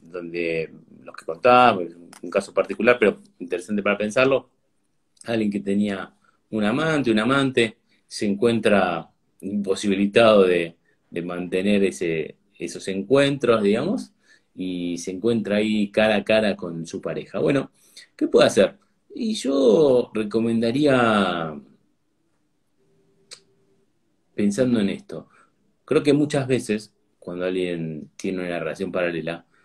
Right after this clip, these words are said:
muchas veces lo que encuentra ahí es una espe-, es un cambio de escenario, no necesariamente un cambio de partener. Lo que alguien dice es que de repente se encuentra en una situación donde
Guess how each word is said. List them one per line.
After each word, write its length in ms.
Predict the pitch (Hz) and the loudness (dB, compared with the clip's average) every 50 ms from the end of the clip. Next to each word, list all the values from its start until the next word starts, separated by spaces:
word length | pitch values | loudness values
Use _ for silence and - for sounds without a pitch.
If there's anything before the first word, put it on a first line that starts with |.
| _ _ _ _ _ | _ _ _ _ _
muchas 400 | - 208 - - - - - - | -2 0 2 2 2 2 0 -2
veces 420 | 98 95 95 - 101 101 101 - - - _ - | -2 -4 -6 -4 -4 -4 -4 -4 -10 -18 _ -12
lo 260 | 95 95 95 90 - | -10 -8 -8 -8 -8
que 100 | - 98 | -8 -8
encuentra 440 | 101 101 117 123 123 117 104 101 98 | -6 -2 -2 -2 -2 0 2 2 4
ahí 320 | 98 101 113 117 117 _ _ _ _ _ _ _ _ _ - | 4 4 2 0 -2 _ _ _ _ _ _ _ _ _ -20
es 120 | 117 - | -12 -8
una 100 | 127 120 | -6 -6
espe-, 380 | 113 - _ _ - 113 - - | -6 -8 _ _ -4 -4 -4 -4
es 160 | 131 131 - | -6 -6 -2
un 160 | 131 127 123 - | -2 -2 -2 -2
cambio 600 | - 143 143 147 147 143 135 135 131 127 - _ - | 0 0 2 2 2 2 4 2 2 2 -2 _ -18
de 640 | - 87 - - - 98 95 95 92 95 95 - _ _ | -16 -16 -10 -4 0 2 2 4 2 0 -2 -4 _ _
escenario, 800 | - 95 92 - 117 113 110 110 98 87 78 80 80 80 73 - _ _ _ _ _ _ _ _ _ _ _ _ - | -6 -6 -4 -2 0 0 0 0 0 -2 -2 -4 -6 -8 -10 -12 _ _ _ _ _ _ _ _ _ _ _ _ -10
no 120 | 135 143 139 | -8 -6 -4
necesariamente 960 | 131 117 - - 110 107 101 101 98 98 101 98 98 98 - 98 95 - _ _ _ _ _ _ _ | -4 -4 -4 -2 0 2 4 4 4 2 2 0 0 2 2 2 2 0 _ _ _ _ _ _ _
un 120 | - 95 - | -10 -8 -4
cambio 300 | - 110 101 101 101 95 | 0 2 4 6 4 4
de 80 | 92 - | 2 0
partener. 760 | - - 87 80 87 - - 92 82 82 80 73 71 - _ _ _ _ _ _ _ _ _ | -2 -2 -2 -2 -2 -4 -6 -8 -8 -8 -8 -10 -12 -16 _ _ _ _ _ _ _ _ _
Lo 220 | - 90 95 95 95 | -10 -6 -6 -6 -6
que 220 | - 101 107 113 113 | -4 -2 0 2 2
alguien 240 | 113 117 117 117 110 | 2 0 0 -2 -4
dice 300 | 123 127 127 - 120 110 | -6 -6 -4 -2 -2 -2
es 100 | 101 104 | -2 -2
que 120 | - 110 107 | -2 -2 -2
de 100 | 104 107 | -2 -2
repente 340 | 110 101 104 117 123 131 | -4 -4 -4 -4 -4 -6
se 120 | 131 - 131 | -6 -4 -4
encuentra 680 | 127 - - 127 123 123 117 107 120 120 120 - _ _ _ _ _ _ _ _ _ _ _ _ - | -2 2 2 2 2 2 2 2 2 0 0 -2 _ _ _ _ _ _ _ _ _ _ _ _ -4
en 140 | 95 104 107 | -2 0 0
una 120 | 107 101 | 0 -2
situación 640 | - - - 95 - - - 107 107 110 107 104 98 | -4 -6 -8 -10 -8 -4 -2 0 0 0 2 0 0
donde 800 | 95 95 98 95 95 92 90 87 92 95 98 98 98 101 101 101 | 0 0 -2 -2 -4 -6 -6 -2 0 2 4 4 4 2 0 -4